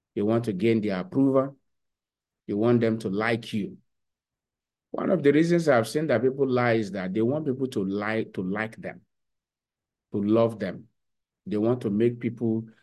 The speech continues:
"Okay, just let me rest. Just let me go." No. No. I rather tell you the truth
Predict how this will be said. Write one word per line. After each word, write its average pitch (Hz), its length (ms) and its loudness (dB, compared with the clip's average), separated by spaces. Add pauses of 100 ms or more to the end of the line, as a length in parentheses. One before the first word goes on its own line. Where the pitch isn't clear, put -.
(100)
"Okay, 143 200 -2
just 151 320 2
let 135 300 0
me 120 260 4
rest. 104 360 -4
Just 123 260 -8
let 113 180 -2
me 104 140 -2
go." 87 280 -10
No. 92 380 -8 (1200)
No. 101 360 -4 (1120)
I 107 140 -2
rather 135 320 4
tell 135 180 2
you 123 160 2
the 110 120 -6
truth - 420 -8